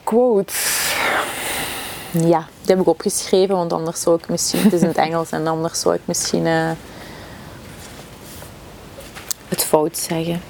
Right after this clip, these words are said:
Speaker 2: Hier staat het. "Whatever makes you feel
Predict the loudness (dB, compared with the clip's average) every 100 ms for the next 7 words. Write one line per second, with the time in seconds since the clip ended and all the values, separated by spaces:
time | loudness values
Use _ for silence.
0 | -14 -14 -14 -16 -16 -16 -14 -8 -6 -2
1 | -2 -2 -4 -6 -8 -8 -14 -14 -12 -12
2 | -14 -14 -16 -16 -16 -16 -16 -14 -14 -12
3 | -12 -12 -16 -16 -16 -16 -16 -16 -12 -12
4 | -12 -14 -14 -16 -16 -14 -12 -12 0 0
5 | 4 2 2 2 2 2 0 -2 -2 4
6 | 6 4